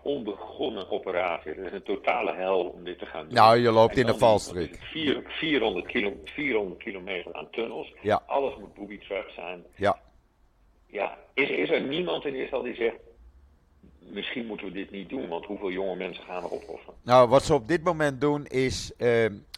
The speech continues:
Speaker 2: erin en eruit. Snelle acties, eh, eh, een of andere commandant om zeep brengen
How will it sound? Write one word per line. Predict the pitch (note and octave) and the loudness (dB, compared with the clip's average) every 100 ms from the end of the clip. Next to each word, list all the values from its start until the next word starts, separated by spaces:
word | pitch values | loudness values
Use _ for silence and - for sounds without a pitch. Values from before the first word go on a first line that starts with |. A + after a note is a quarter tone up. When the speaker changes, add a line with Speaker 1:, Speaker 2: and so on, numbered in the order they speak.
| - | -4
Speaker 2:
erin | G#2+ A2+ C3+ C3 | -2 0 -2 -4
en | - A2+ | -6 0
eruit. | A2 G#2+ E2 C#2+ - - | 4 6 6 2 -6 -10
Snelle | F#2+ - C#3 C3+ | -6 2 6 8
acties, | - B2+ - C#3+ C#3 - - - | 6 2 0 -6 -4 -6 -8 -2
eh, | A2 G#2+ G2+ | 2 4 2
eh, | G#2+ G2+ F#2+ F2 - G2 | 2 0 0 -4 -2 0
een | F#2+ | 0
of | |
andere | F#2 F#2 F2 | 0 0 -2
commandant | - G#2 A2 C#3+ D3 C3+ | -2 0 4 6 4 2
om | C3 A2+ | -8 -2
zeep | B2+ A#2+ F#2 | 0 2 0
brengen | A2+ A2 A2 G2+ D#2 | 0 0 2 0 -2